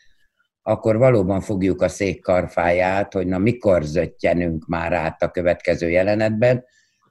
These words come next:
ugyanis legutóbb egy óra húsz percben láttuk a Kurázsit, például a Teslában. Tehát, hogy kénytelenek voltatok már ti rendezők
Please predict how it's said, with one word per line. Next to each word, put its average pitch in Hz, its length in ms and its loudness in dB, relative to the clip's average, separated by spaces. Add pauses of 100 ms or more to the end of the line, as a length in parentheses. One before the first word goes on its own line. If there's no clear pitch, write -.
ugyanis 104 460 -2
legutóbb 117 800 2 (600)
egy 104 260 2
óra 95 200 2
húsz 95 260 -4
percben 85 500 0
láttuk 82 420 -4
a 78 80 -2
Kurázsit, 71 960 -8
például 78 480 -4
a 76 80 -4
Teslában. 67 840 -8 (340)
Tehát, 101 400 0
hogy 107 420 0 (320)
kénytelenek 92 680 2
voltatok 87 600 -2
már 87 320 -2
ti 95 160 -2
rendezők 90 960 -2